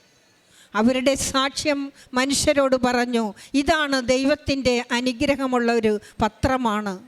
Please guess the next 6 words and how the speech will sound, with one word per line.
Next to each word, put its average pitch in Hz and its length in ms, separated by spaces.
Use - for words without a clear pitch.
നിങ്ങളിത് 311 360
വായിച്ച് 302 440
ദൈവത്തെ 294 420
വിശ്വസിക്കുകയും 285 840
കൃപാസനത്തിൽ 320 760
വന്ന് 285 240